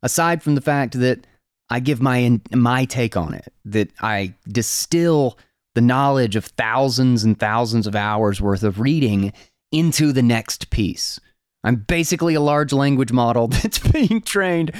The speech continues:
on all of these articles and ideas to then give feedback, summaries, and extend the thoughts and ideas in all of these works, and then pull in conversations, you know, like, but that's what it is. It's translation. It's translation in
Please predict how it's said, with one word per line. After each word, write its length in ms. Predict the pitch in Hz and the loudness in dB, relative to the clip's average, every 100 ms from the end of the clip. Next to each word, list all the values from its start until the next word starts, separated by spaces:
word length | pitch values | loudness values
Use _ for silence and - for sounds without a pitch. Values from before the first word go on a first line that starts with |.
| - - | -14 -4
on 160 | 185 190 | -2 0
all 320 | 160 160 165 | 2 2 2
of 80 | 147 | 0
these 180 | 147 | 0
articles 640 | 139 147 147 139 151 147 131 | 0 0 0 0 0 0 0
and 100 | 131 | 0
ideas 680 | 123 127 202 208 175 156 143 - - _ | 0 0 2 2 2 0 -2 -10 -20 _
to 140 | - | -4
then 500 | 127 135 139 135 131 - _ _ - | -2 0 2 2 2 -2 _ _ -8
give 220 | 104 135 - | -2 -2 -2
feedback, 680 | - 190 160 160 156 139 - | -2 0 0 -2 -2 -2 -4
summaries, 800 | - 147 143 135 135 131 123 - | -2 0 0 2 2 2 0 -4
and 520 | 113 110 104 104 - _ _ _ _ - | -4 -2 0 -2 -4 _ _ _ _ -12
extend 760 | - - - - 202 196 156 | -6 -6 -4 -2 2 2 2
the 100 | 143 | 0
thoughts 420 | - 139 135 - | 0 0 0 0
and 100 | 127 | 0
ideas 640 | 123 113 98 135 120 101 - | 2 0 -2 0 0 -2 -2
in 160 | 110 | -4
all 240 | 92 107 107 | 0 0 0
of 140 | 98 | -2
these 240 | 107 98 | -4 -2
works, 380 | 123 113 107 - | -2 -2 -2 -4
and 120 | 185 | 0
then 140 | 277 285 | 0 0
pull 320 | - 302 277 | -2 -4 0
in 100 | 262 | 0
conversations, 760 | 214 190 185 170 160 - 87 | 0 -2 -2 0 -2 -2 -6
you 80 | 131 | -2
know, 100 | 143 | -2
like, 200 | 131 135 - | 0 -4 -4
but 140 | - | -8
that's 200 | - 202 | -4 -2
what 120 | 208 180 | -2 0
it 80 | |
is. 160 | 123 98 | 0 0
It's 100 | 95 | -4
translation. 800 | - 170 156 131 95 - - - _ _ _ - | -4 -2 0 0 -2 -6 -16 -20 _ _ _ -6
It's 120 | 113 | -4
translation 760 | - 175 175 147 143 - 135 127 | -2 -2 0 0 0 -2 -2 -2
in 320 | 104 101 | 0 0